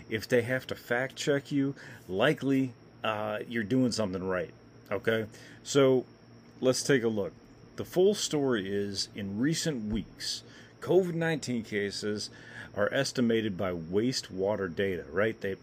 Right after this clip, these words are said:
they estimate it by how much is in our wastewater, and they base it on covid nineteen hospitalizations. They've been on the rise, as Omicron was, was kind of a big issue for a while, but now there's a lot of public health, uh,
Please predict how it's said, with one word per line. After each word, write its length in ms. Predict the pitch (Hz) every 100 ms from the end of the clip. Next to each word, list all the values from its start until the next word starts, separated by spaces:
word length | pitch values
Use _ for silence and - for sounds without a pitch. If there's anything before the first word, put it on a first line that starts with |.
| -
they 140 | 98
estimate 440 | 107 113 110 113 107
it 100 | 95
by 120 | 87
how 140 | 104
much 240 | 113 107 101
is 160 | 101
in 60 | 101
our 160 | 87
wastewater, 720 | 82 95 98 - 85 82 82 80 - - - -
and 320 | 123 160 143
they 40 | 120
base 320 | 107 113 -
it 80 | 117
on 140 | 120
covid 320 | 117 101 104
nineteen 420 | 107 104 117 123 117
hospitalizations. 1120 | 120 120 135 131 123 175 196 - - - - - - -
They've 140 | 113 107
been 140 | 123
on 160 | 131 135
the 80 |
rise, 640 | 117 143 160 104 - - - - - -
as 340 | - 107 104 - 110
Omicron 720 | 117 123 120 123 123 127 120
was, 240 | 104 104 107 101
was 260 | 98 90 82 -
kind 180 | 117 123
of 80 | 110
a 60 |
big 380 | 95 123 123 107 - - - - - - - -
issue 420 | 156 135 131 139
for 240 | - 131 123
a 60 |
while, 380 | 104 107 117 120
but 180 | 107 107
now 340 | 113 139 135
there's 180 | 110 101
a 40 |
lot 220 | 104 110 117
of 100 | -
public 320 | 120 113 -
health, 280 | 120 120
uh, 120 | 120